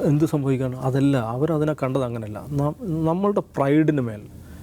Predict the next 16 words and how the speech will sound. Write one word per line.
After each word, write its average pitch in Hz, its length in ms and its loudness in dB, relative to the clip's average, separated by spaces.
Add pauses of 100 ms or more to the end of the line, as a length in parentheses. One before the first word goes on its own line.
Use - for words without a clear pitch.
(560)
തമിഴ് 185 240 4
പ്രൈഡിന് 156 420 2
മേലുള്ള 127 300 2
ഒരു 123 140 2
അധികാര 135 580 2 (120)
പ്രയോഗമായിട്ടാണ് 117 680 0
അവർ 110 80 -6 (100)
കണ്ടത്. 107 260 -6 (560)
ജല്ലിക്കെട്ടിൻ്റെ 160 600 4
സമയത്ത് 165 440 2
ഉയർത്തപ്പെട്ട 165 680 0
ബാനറുകൾ 160 420 4 (100)
ശ്രദ്ധിക്കൂ. 156 340 0 (1000)
ഏ, - 20 2 (400)
ത-, 147 180 2 (300)
എന്താണ്? 135 260 2